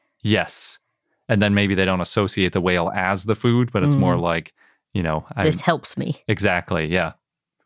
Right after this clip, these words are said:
Speaker 1: So there's one fun example, too. They, they put a little, like, lipstick-sized camera on an albatross,
Speaker 2: Mm-hmm.
Speaker 1: and they found it way out in the middle of the ocean, intercepting some orcas that were hunting fish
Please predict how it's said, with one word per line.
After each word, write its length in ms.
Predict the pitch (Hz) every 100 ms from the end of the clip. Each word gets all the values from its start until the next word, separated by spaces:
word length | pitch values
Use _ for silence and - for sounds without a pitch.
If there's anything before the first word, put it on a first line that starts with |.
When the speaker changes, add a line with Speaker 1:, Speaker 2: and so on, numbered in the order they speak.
| _ _ _
Speaker 1:
So 220 | - 110
there's 240 | 101 104 -
one 360 | 101 117 123
fun 280 | 92 - 113
example, 420 | 95 95 101 -
too. 200 | - 104
They, 340 | 90 90 87 87 120
they 140 | 104
put 180 | - 104
a 40 |
little, 160 | 95 90
like, 180 | 87 80
lipstick-sized 840 | 92 98 - 110 - 113 110 110
camera 360 | - 110 113 113
on 140 | 92
an 100 | 85
albatross, 680 | 92 95 117 - 143 156 -
Speaker 2:
Mm-hmm. 280 | 160 156 196
Speaker 1:
and 120 | 107
they 60 | 95
found 240 | 117 117
it 80 | 101
way 260 | 92 127 135
out 240 | 117 104
in 80 | 104
the 60 | 92
middle 240 | 104 107
of 40 | 92
the 120 | 95
ocean, 480 | 101 - 92 85 82 _ _ _ _
intercepting 680 | 123 110 107 - 110 107 92
some 200 | 95 95
orcas 640 | 110 117 113 85 80 - - _ _
that 160 | - 92
were 280 | 92 87 - -
hunting 380 | - 101 92 87
fish 480 | - 90 - -